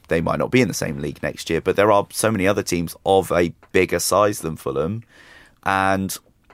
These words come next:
there's all the money in the Premier League as well. And we've got to recognise that in the Championship, there is a,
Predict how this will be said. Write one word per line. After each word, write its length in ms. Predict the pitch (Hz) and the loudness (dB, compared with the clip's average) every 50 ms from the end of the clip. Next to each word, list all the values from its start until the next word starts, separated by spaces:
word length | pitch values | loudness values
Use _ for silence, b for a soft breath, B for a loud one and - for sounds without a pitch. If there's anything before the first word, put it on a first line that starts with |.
| _ _ - - - _ - | _ _ -18 -18 -18 _ -6
there's 360 | 127 - 104 104 101 - - | 0 2 4 4 4 2 0
all 220 | 110 - 113 107 | 0 2 2 2
the 80 | 107 107 | 2 2
money 200 | 110 110 113 110 | 2 2 2 0
in 60 | 107 | -2
the 60 | 107 | -4
Premier 280 | - - 135 147 135 98 | -4 -4 -4 -2 -2 0
League 200 | 82 80 - - | -2 -2 -2 -4
as 140 | 73 - - | -6 -2 0
well. 260 | 73 71 73 71 73 | 2 2 2 2 0
And 300 | 82 85 82 - - - _ _ _ | -2 -2 -4 -8 -12 -14 _ _ _
we've 200 | - - 113 104 | -4 -4 -2 0
got 160 | - 117 - - | 2 0 0 0
to 100 | - 85 | 0 0
recognise 600 | 104 101 - - - - 90 87 87 85 - - | 0 0 0 -4 -8 -2 0 0 0 0 -2 0
that 160 | 87 85 - | 0 0 0
in 140 | 101 101 98 | 0 -2 -2
the 80 | 98 92 | -2 -2
Championship, 640 | - 101 98 101 101 - - - - - - - B B B B B B B - | -2 0 -2 -2 -2 -4 -10 -8 -4 -4 -4 -4 B B B B B B B 2
there 220 | 98 95 92 92 | 2 2 4 4
is 160 | 98 98 - 95 | 4 2 4 2
a, 200 | 90 90 85 | 0 0 0